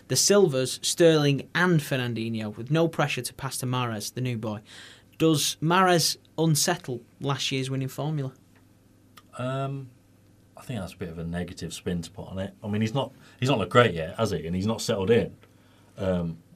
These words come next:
Speaker 2: but, I mean, we, everyone does this with every club, every new signing. If they don't hit the ground running straight away, it's,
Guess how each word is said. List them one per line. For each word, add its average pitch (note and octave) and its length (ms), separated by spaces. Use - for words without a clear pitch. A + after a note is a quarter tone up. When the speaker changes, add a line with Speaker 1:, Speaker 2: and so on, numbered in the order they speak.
Speaker 2:
but, G#2 300
I G#2+ 60
mean, A2+ 140
we, A#2+ 140
everyone E3 300
does G#2+ 140
this F2+ 140
with B2+ 120
every C3+ 340
club, G#2+ 420
every A#2+ 260
new A2+ 140
signing. G#2+ 400
If E2 80
they G#2 80
don't A2+ 120
hit G#2+ 80
the G2+ 80
ground G2+ 240
running G#2 180
straight F#2+ 240
away, G2+ 260
it's, - 140